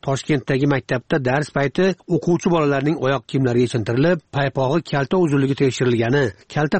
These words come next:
paypoqli o'quvchilarning oyoqlarini esa suratga olishgani haqida ma'lum qilgan edi. Soatovaning yana qayd etishicha, bu holat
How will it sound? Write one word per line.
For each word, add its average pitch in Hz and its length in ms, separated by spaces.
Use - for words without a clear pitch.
paypoqli 185 380
o'quvchilarning 156 580
oyoqlarini 139 580
esa 180 160
suratga 160 420
olishgani 151 400
haqida 135 300
ma'lum 123 320
qilgan 131 300
edi. 120 160
Soatovaning 165 580
yana 156 200
qayd 147 220
etishicha, 139 420
bu 123 120
holat 143 300